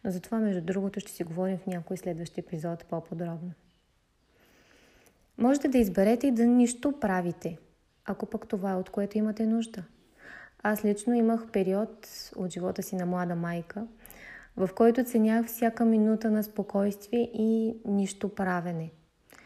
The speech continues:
За мен обикновено това означаваше да наблюдавам света да минава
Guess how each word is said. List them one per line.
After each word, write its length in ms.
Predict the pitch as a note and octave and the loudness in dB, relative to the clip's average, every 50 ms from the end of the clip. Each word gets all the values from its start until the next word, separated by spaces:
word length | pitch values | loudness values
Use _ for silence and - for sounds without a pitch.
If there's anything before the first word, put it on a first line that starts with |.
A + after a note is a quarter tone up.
| - - - _ - | -20 -20 -18 _ -2
За 140 | F#3+ G3 | 2 4
мен 200 | G3 G#3+ A3+ A#3 | 4 6 6 6
обикновено 640 | A#3 G#3+ G#3+ A3 A3 G3 F3+ A3 A#3+ C4 C4+ C#4 C4+ | 6 4 4 4 2 2 2 2 2 4 4 2 0
това 220 | C4+ B3+ A#3+ A#3 A#3 | 0 2 4 4 4
означаваше 680 | A3 G#3+ G3+ G3 - A3+ A3+ A#3 A#3+ A#3+ A#3+ C4 A#3+ | 4 2 0 0 0 0 0 0 -2 -2 -4 -4 -2
да 120 | G#3+ A3 | 0 2
наблюдавам 880 | G#3+ G#3 F#3+ F3+ F#3 F3+ F3+ G3+ G3+ G#3 G#3 A3 A3+ A#3 A#3 A3+ A3+ A3 | 2 2 0 0 -2 -2 -2 -2 -2 0 0 0 0 2 2 0 0 -2
света 680 | A3+ - - G3 F#3 - - G#3+ G#3+ A3+ A3+ A3+ A3+ G#3+ | -4 -6 -4 -4 -4 -2 0 0 0 0 0 0 -2 -2
да 120 | G3 G3 | -2 -2
минава 680 | F#3+ F#3+ F#3 F#3+ G3 G3 G3 F#3 G3 G3 G3 G3 G3 | 0 0 0 0 0 -2 -2 -2 -2 -2 -2 -4 -4